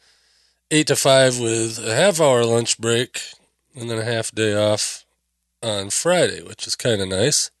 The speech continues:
But like I said, I'm still working at the courier company, so I, I keep busy, put it that way.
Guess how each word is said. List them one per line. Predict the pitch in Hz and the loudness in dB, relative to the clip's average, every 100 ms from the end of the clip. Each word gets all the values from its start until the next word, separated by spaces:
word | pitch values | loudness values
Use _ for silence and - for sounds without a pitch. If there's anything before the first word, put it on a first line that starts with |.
| _ _ _ _ _ _ _ _ _ _ | _ _ _ _ _ _ _ _ _ _
But | 113 104 104 _ _ | -10 -10 -10 _ _
like | 104 | -12
I | 101 | -10
said, | - | -8
I'm | 101 | -6
still | - 131 110 | -6 -2 0
working | 110 - 104 | 0 -2 -8
at | 101 - | -10 -8
the | 101 98 - _ _ - | -8 -8 -12 _ _ -2
courier | 208 160 120 | 2 4 4
company, | - 127 127 143 165 | 2 0 2 2 4
so | - 143 139 135 135 135 | 2 2 0 0 0 0
I, | 135 127 - _ - | -2 -6 -12 _ -12
I | 156 147 _ _ _ - | -10 -10 _ _ _ -6
keep | 170 127 | -6 -2
busy, | 131 127 92 101 | 4 4 2 -6
put | - 120 | -4 -4
it | 101 | -4
that | 117 107 | -4 -4
way. | 101 113 | -4 -6